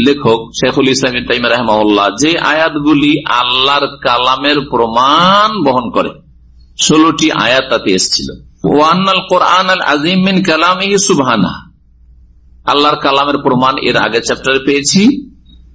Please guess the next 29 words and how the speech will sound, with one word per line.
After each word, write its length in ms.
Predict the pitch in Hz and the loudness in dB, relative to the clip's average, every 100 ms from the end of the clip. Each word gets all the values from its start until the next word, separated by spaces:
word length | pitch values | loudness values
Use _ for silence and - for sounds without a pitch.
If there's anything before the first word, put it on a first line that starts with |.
| - - - - - - 120 | -20 -20 -20 -20 -18 -6 -2
আর 240 | 135 151 180 - - | 2 2 0 -6 -8
এখানে 440 | - 147 143 147 147 | -2 0 2 0 2
বলা 260 | 135 131 | 0 2
হচ্ছে 260 | 131 139 151 | 2 2 2
যে 140 | 143 147 | 2 0
কোরআনে 460 | 143 135 135 143 147 151 | 0 2 2 2 0 -2
করিম, 420 | 139 120 135 156 147 | -2 0 2 0 2
কোরআনে 340 | 147 143 143 | 2 2 0
আজিম 300 | 120 135 151 | 0 0 2
হচ্ছে 300 | 147 143 156 | 2 2 2
আল্লাহর 480 | 120 113 120 131 180 - - _ _ _ _ | 2 0 0 0 -2 -6 -20 _ _ _ _
কালাম, 500 | - 117 123 156 190 | -2 0 2 2 2
যা 200 | 151 143 | 2 0
নাজিল 540 | 117 113 113 117 143 143 | 0 0 0 2 0 2
করা 260 | 135 117 | 2 0
হয়েছে। 680 | 113 95 - - 95 - 95 - - | 2 0 0 -2 -2 -6 -8 -12 -4
আল্লাহর 300 | 139 143 139 | -2 0 -2
কালামের 320 | 139 135 131 | -2 0 0
অন্তর্ভুক্ত 480 | 131 131 123 113 113 | 0 0 -4 -2 -4
হচ্ছে 180 | 104 | -2
কোরআনে 300 | 104 101 104 | -2 0 0
করিম। 380 | 107 131 165 208 - | 0 2 2 2 2
"শারা'a 520 | - 117 120 135 170 175 | 0 0 2 2 2 0
ফি 120 | 165 | 0
সিয়াকিল 600 | 147 - 131 107 - 107 | 0 2 2 0 0 -2
আয়াত 440 | 85 98 113 147 143 | 0 0 2 0 0
আদ-দাল্লা 600 | 113 98 131 151 165 156 | -2 0 0 0 0 0
আলা 160 | 139 | 2
আন্নাল 320 | 131 135 120 | 0 0 -2